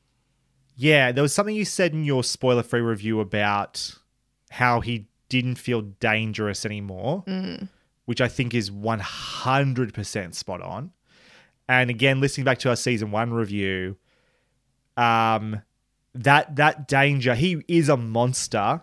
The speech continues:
Speaker 1: and there are
Speaker 2: Mm-hmm.
Speaker 1: lots of compelling reasons for why he's a monster, and it's, it's less that he's a sociopath and more maybe that he's sort of just ignorant. It's just that what he's brought, been brought up into. He's been
Speaker 2: Mm.
Speaker 1: told he's all-powerful,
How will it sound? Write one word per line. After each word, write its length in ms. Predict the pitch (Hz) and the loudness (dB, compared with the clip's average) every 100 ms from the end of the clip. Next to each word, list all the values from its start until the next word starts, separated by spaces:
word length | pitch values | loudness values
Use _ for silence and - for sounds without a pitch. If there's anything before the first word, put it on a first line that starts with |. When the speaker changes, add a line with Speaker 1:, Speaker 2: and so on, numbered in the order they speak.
| _ 151 | _ 2
Speaker 1:
and 200 | 156 165 | 4 6
there 180 | 185 | 6
are 100 | 170 | 6
Speaker 2:
Mm-hmm. 80 | 143 | 6
Speaker 1:
lots 220 | 147 - 156 | 4 2 -2
of 60 | |
compelling 400 | - 127 135 127 | -4 0 0 0
reasons 380 | 120 123 127 113 | 0 0 -2 -6
for 160 | 117 101 | -8 -4
why 320 | 104 143 208 | 2 4 4
he's 240 | 147 117 | 2 -2
a 40 | 107 | -2
monster, 400 | 104 104 - 104 | -4 -6 -6 -2
and 320 | 113 135 131 | 0 0 0
it's, 280 | 123 - - - - - | 0 -2 -12 -18 -20 -14
it's 160 | 117 135 | -8 2
less 220 | 165 - | 4 4
that 80 | 180 | 2
he's 140 | 143 | 2
a 40 | 135 | 2
sociopath 720 | - 123 120 117 117 113 120 | 2 2 2 0 2 0 -2
and 80 | 113 | -4
more 220 | 123 127 | -2 2
maybe 260 | 123 117 | 2 0
that 120 | 117 104 | -2 -2
he's 140 | 104 | -4
sort 100 | 117 | -4
of 80 | 104 | -4
just 160 | 110 - | -6 -4
ignorant. 320 | 226 147 110 | -4 -4 -4
It's 100 | 104 | -6
just 100 | - | -4
that 60 | 135 | -2
what 140 | 123 | -2
he's 120 | 127 | -2
brought, 240 | 113 131 120 | -2 -2 -2
been 140 | 117 | -2
brought 160 | 113 120 | 0 0
up 120 | 135 | 2
into. 340 | 170 156 120 104 | 0 0 -2 -2
He's 160 | 107 | -2
been 140 | 190 - | -4 -4
Speaker 2:
Mm. 20 | |
Speaker 1:
told 220 | 131 127 | 0 0
he's 120 | 123 | 2
all-powerful, 560 | 127 113 107 104 117 | 0 2 0 0 -4